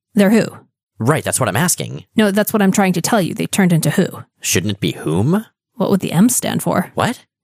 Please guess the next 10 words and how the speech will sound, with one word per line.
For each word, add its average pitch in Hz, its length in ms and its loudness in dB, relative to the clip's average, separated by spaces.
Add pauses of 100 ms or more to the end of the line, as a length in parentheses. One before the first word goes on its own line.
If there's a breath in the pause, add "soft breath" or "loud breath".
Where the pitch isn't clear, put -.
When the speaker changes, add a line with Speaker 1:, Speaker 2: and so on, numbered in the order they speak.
Speaker 1:
No, 254 180 2
who? 294 680 2 (540)
Weird 240 340 4
Happenings 220 560 2
Organization. 170 720 -4 (140)
Speaker 2:
I - 40 -4
kind 269 260 -2
of - 100 -2
hate 95 320 -4
this. - 480 0